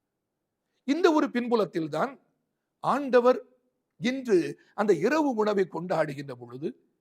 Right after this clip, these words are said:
இறுதி உணவை கொண்டாடுகின்ற பொழுது, அந்த நற்கருணையும் தொண்டாற்றுகின்ற குருத்துவமும் நமக்கு சுட்டிக்காட்டுகின்ற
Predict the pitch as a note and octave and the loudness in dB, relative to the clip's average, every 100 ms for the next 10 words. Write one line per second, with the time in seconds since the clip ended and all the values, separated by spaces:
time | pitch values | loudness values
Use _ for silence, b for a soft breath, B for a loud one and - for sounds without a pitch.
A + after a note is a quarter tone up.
0 | _ F#3 B3+ C4 A#3 G3 F3+ F3 D#3 E3+ | _ -4 -2 0 0 -2 -2 -4 -6 -4
1 | D3+ D3 C3+ C3 B2+ B2+ B2 B2 - _ | -2 -4 -10 -16 -14 -16 -16 -18 -20 _
2 | _ - E3+ D#3+ G3+ - D4 C4 A3+ G3+ | _ -8 -4 -2 -2 -2 -2 0 0 -2
3 | D3+ _ _ _ _ _ _ _ _ _ | -8 _ _ _ _ _ _ _ _ _
4 | _ _ A3 C4+ C#4 B3+ G#3 G#3+ G3 E3 | _ _ 0 2 4 2 0 -2 -2 0
5 | B3+ D4 A3+ F#3+ E3 C#3 _ _ E3+ G3 | -2 -2 -2 -2 -4 -10 _ _ -6 -4
6 | G3+ E3 F#3 - B3+ - D3+ D3+ D3 D3 | -4 -8 -12 -8 -8 -4 -6 -6 -12 -8
7 | C3+ C3 | -8 -8